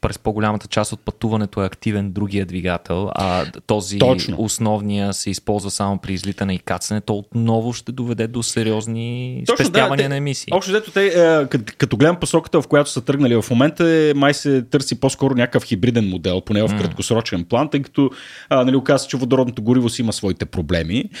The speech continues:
Speaker 1: Да.
Speaker 2: А, то от гледна точка на
Speaker 1: Сто.
Speaker 2: обема, сравнено с керосина, има много по-малка енергийна
Speaker 1: Много сериозни
Speaker 2: ефективност.
Speaker 1: предизвикателства по отношение
Speaker 2: Да.
Speaker 1: на съхранението на водород,
Speaker 2: Точно
Speaker 1: тъй
Speaker 2: така, да,
Speaker 1: като
Speaker 2: в смисъл, оказа се, че ако, ако трябва да напълниш, а, а,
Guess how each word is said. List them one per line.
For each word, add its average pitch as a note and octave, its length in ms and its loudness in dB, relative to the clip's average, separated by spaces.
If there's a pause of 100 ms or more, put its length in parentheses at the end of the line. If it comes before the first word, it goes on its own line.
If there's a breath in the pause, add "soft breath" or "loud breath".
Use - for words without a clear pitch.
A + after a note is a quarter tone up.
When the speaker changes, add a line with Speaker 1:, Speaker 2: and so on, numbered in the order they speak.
(120)
Speaker 1:
Да. E2+ 240 -4
Speaker 2:
А, A#2 220 4
то C3 380 4
от B2 160 0
гледна B2+ 220 2
точка B2+ 300 0
на A2 80 2
Speaker 1:
Сто. G#2 180 0
Speaker 2:
обема, A#2+ 400 4
сравнено A#2 440 0
с - 200 -6
керосина, A#2 880 0
има A#2+ 180 2
много A#2+ 220 2
по-малка A2 720 2
енергийна G#2 360 2
Speaker 1:
Много G2 120 4
сериозни A2+ 320 2
Speaker 2:
ефективност. G2 220 0
Speaker 1:
предизвикателства A2+ 720 -4
по A2 180 -4
отношение A2+ 320 -2
Speaker 2:
Да. A#2+ 120 6
Speaker 1:
на A#2+ 80 0
съхранението G#2+ 920 -2
на F#2 100 -2
водород, F2 280 -6
Speaker 2:
Точно - 320 2
Speaker 1:
тъй G2+ 100 2
Speaker 2:
така, - 120 0
да, C#3+ 60 4
Speaker 1:
като C3 120 4
Speaker 2:
в - 20 2
смисъл, C#3+ 260 4
оказа D3 280 4
се, F#3 60 -6
че - 140 2
ако, B2+ 320 2
ако A#2 180 0
трябва C#3 200 6
да D#3+ 80 4
напълниш, D3 680 2
а, B2 40 0
а, G2+ 880 2